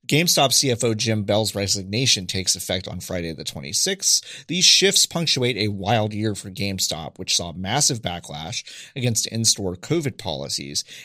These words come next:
and one of the biggest swings in stock price in the history of the market as part of a bonkers short squeeze.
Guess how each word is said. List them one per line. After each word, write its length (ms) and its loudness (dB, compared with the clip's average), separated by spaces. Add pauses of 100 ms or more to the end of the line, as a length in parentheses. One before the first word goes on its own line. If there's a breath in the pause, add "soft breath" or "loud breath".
and 120 -4
one 120 0
of 80 -4
the 80 2
biggest 380 4
swings 420 -2
in 80 -8
stock 340 2
price 340 -2
in 100 -4
the 60 -12
history 460 -2
of 100 -4
the 60 -2
market 460 -4
as 120 -2
part 360 -2
of 100 -8
a 60 -4
bonkers 500 -10
short 400 -6
squeeze. 640 -2